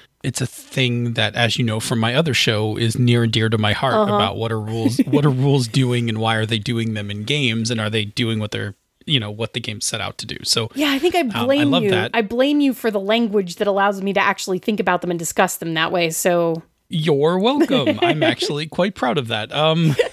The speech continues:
Speaker 1: I, I'm, I'm actually happy that that's a thing that we do on Misdirected Mark, is actually build a language around how we talk about those things. So I, um,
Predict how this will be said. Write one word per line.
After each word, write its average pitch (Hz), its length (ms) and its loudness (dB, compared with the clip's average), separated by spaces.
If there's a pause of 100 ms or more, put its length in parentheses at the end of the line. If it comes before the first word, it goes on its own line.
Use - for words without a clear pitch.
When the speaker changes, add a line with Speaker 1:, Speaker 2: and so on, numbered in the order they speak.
Speaker 1:
I, 330 340 2
I'm, 208 220 0
I'm 202 160 2
actually 190 300 2
happy 208 340 0
that 127 280 -4
that's 135 240 -2
a 135 60 0
thing 127 200 2
that 120 100 2
we 120 80 0
do 117 160 2
on 110 100 0
Misdirected 117 400 -2
Mark, 107 180 -2
is 131 80 -4
actually 110 360 -4 (520)
build 127 280 4
a 120 60 2
language 113 460 2
around 107 640 0
how 117 200 2
we 110 120 -4
talk - 300 -4
about 117 220 -4
those - 180 -6
things. - 280 -8
So 202 300 0 (580)
I, 208 400 2
um, 190 420 0